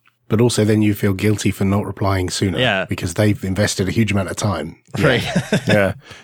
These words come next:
Speaker 3: So remember that you don't have to have the hashtag Ask Error Questions be about Linux. Linux ones are fine, but they can be about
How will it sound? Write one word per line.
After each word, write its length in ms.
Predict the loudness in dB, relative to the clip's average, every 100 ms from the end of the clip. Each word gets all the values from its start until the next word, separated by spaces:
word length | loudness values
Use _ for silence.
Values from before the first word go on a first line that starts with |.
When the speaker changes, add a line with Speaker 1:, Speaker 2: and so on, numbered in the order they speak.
| -4
Speaker 3:
So 160 | 2 4
remember 340 | 4 4 4
that 100 | 2
you 60 | 2
don't 180 | 4
have 120 | 2 2
to 40 |
have 160 | 0 2
the 100 | 2
hashtag 420 | 0 0 0 0
Ask 260 | 2 0 2
Error 140 | 0
Questions 420 | 0 -2 0 -4 0
be 140 | 2
about 260 | 2 2 2
Linux. 480 | 0 0 -4 -8 -8 _ _ -2
Linux 260 | 2 2 2
ones 160 | 2
are 40 | 2
fine, 420 | 2 2 2 0
but 240 | 0 0 0
they 120 | -2
can 160 | 0 2
be 80 | 2
about 280 | 2 0